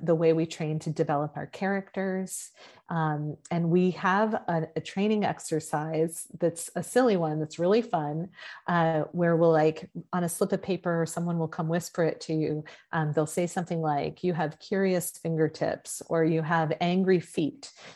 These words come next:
And you learn how just that, that little prompt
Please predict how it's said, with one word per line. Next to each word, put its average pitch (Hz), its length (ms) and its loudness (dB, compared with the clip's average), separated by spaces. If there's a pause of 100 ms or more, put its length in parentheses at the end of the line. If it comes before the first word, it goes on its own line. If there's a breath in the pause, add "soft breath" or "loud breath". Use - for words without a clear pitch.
(140 loud breath)
And 185 200 6
you 202 140 8
learn 247 400 6
how 196 320 4
just 226 440 2
that, 214 240 2 (220)
that 185 280 0
little 220 320 4
prompt 196 720 -2